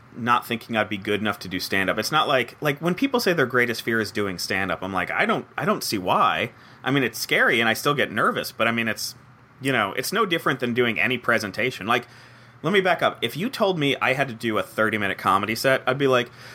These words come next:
"Okay, fine, yeah, sure." If you told me I had to do a thirty-minute presentation, I would shit my pants. Like, I, I have no idea how I'd do that. A presentation requires a sort of seriousness.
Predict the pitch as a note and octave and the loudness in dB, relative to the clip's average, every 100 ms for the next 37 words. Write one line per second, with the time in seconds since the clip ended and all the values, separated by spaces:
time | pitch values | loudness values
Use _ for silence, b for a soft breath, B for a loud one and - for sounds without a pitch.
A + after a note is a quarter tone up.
0 | B G4 - C4 D4 C3+ F#3+ - - G3+ | B 0 2 2 2 2 2 0 2 0
1 | - - - E3 A#3 B3 A3 E3+ D#3 C#3 | 0 -6 -8 -4 -2 0 2 2 2 2
2 | B2 A2 - A2+ A#2+ A#2 G#2+ - A2 G#2 | 2 2 0 2 2 0 -2 -2 -2 -2
3 | F#2+ F#2+ F#2 C#3 C3 - B2 E3+ D#3+ A2+ | -6 -8 -6 -4 -6 -2 0 2 2 0
4 | A2+ - - - - - - C#3 - G2+ | -6 -10 -18 -20 -16 -4 2 2 2 0
5 | - D#2 - - B B B B D3+ D3 | -2 -6 -8 -8 B B B B -2 0
6 | F3 G3+ E3+ D#3+ C#3+ D3 C#3+ C3+ B2 A#2 | 0 0 0 0 0 2 2 2 2 4
7 | G#2+ F#2+ F#2+ E2+ C#2+ - - - - D3 | 2 0 -4 -4 -8 -10 -18 -16 -12 -12
8 | - E3+ F3+ F#3 - D3 - C#3+ B2+ A#2+ | 0 2 2 -2 0 0 4 2 2 0
9 | - A#2 - - A#2+ A#2 A#2 A2+ - - | -2 -2 0 2 4 4 4 2 -2 -10
10 | - - - - - - - _ _ _ | -20 -20 -20 -20 -16 -18 -20 _ _ _
11 | _ - A#2+ B2 - D3 C3 - - B2 | _ -2 0 0 2 4 4 2 0 4
12 | C3+ E3 E3+ F#3+ G3 - | 4 4 2 0 0 -2